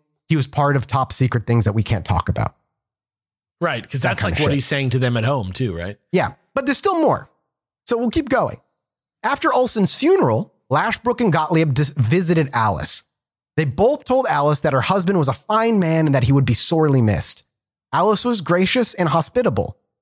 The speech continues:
Speaker 1: but she speculated that they had come back to check on her to see, uh, ch-, came back to check on her to see if she was going to be a risk to them or the organization. So Alice ain't stupid. She'd been with her husband for however many years.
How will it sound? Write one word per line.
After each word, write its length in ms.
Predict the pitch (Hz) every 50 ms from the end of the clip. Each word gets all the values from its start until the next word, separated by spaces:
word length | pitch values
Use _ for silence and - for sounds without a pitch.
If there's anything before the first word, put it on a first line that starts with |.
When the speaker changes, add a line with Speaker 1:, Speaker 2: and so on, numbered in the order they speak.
| _ _ _
Speaker 1:
but 80 | 170 -
she 80 | - 175
speculated 720 | - - - - 339 330 - - 208 175 165 151 151 143
that 100 | 156 147
they 80 | 151 135
had 220 | - 170 165 143
come 220 | - 175 185 208
back 180 | 180 170 160 -
to 80 | - 135
check 280 | - - 240 247 -
on 140 | 165 143 120
her 240 | 104 117 110 110 101 - _ _
to 80 | - 139
see, 360 | - - 180 175 170 160 151 - _ _
uh, 240 | - 117 110 104 95 - _ _ _ _ _ _ _ _ _ -
ch-, 160 | - - _
came 180 | - 190 202 208
back 140 | 202 180 -
to 60 | 143
check 280 | - - 226 226 -
on 100 | 175 135
her 220 | 117 120 113 107 107
to 100 | 101 -
see 180 | - - 180
if 100 | 170 139
she 180 | - - 156 143
was 180 | 131 127 117 101
going 260 | - 139 139 143 135
to 60 | 123
be 100 | 127 117
a 60 | 110
risk 320 | 107 120 175 220 208 - -
to 40 | -
them 300 | 113 110 107 98 92 87 - - _ _ _ _
or 140 | 135 135 123
the 80 | 120
organization. 640 | 104 110 107 98 101 101 101 151 170 143 - 104 95
So 140 | - 202 277
Alice 240 | 349 339 285 - 247
ain't 160 | 196 151 -
stupid. 460 | - - 175 139 - - - - - - _ _ _ _ _ _ -
She'd 100 | 240 247
been 120 | 359 311
with 100 | 254 208
her 60 | 196 147
husband 300 | 156 147 113 120 117 104
for 140 | - 113
however 280 | 113 117 113 107 92 104
many 240 | 104 104 104 113 143
years. 300 | 175 175 165 151 139